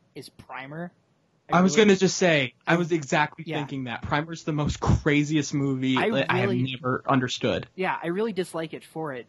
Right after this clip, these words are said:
Speaker 1: because I feel like I'm just so, I'm so lost.
Speaker 2: I feel so stupid.
Speaker 1: Yeah,
Speaker 2: I
Speaker 1: yeah,
Speaker 2: feel so stupid
Speaker 1: exactly.
Speaker 2: watching them.
Speaker 1: And it, and it's that specificity that does, that makes it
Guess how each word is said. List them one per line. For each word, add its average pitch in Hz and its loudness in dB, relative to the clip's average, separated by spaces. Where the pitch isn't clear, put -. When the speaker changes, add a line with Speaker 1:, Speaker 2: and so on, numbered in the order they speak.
Speaker 1:
because 131 -16
I 160 -6
feel 165 -8
like 151 -8
I'm 151 -8
just - -14
so, 139 -8
I'm 185 -8
so 170 -6
lost. 139 -2
Speaker 2:
I - -6
feel 151 4
so - -2
stupid. - -6
Speaker 1:
Yeah, 196 -2
Speaker 2:
I 127 0
Speaker 1:
yeah, - 0
Speaker 2:
feel 143 6
so 151 2
stupid - 0
Speaker 1:
exactly. 247 2
Speaker 2:
watching 240 -4
them. 202 -20
Speaker 1:
And 185 -4
it, 170 -4
and 180 -8
it's 156 -14
that 151 -10
specificity 170 -12
that 151 -10
does, 156 -12
that 156 -10
makes 147 -14
it 139 -14